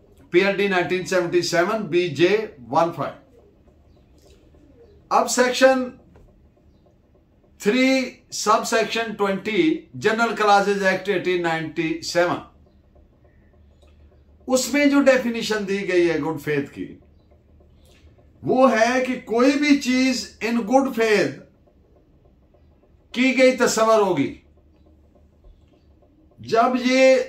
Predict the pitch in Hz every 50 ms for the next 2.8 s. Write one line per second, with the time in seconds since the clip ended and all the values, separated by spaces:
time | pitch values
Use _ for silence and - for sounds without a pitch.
0 | - - 143 139 131 196 220 233 240 196 196 196 190 - 202 226 208 - 247 294
1 | - - - - - - _ _ _ - 165 170 180 180 185 185 170 175 170 170
2 | 175 170 - 170 165 139 139 143 139 135 127 120 107 101 92 -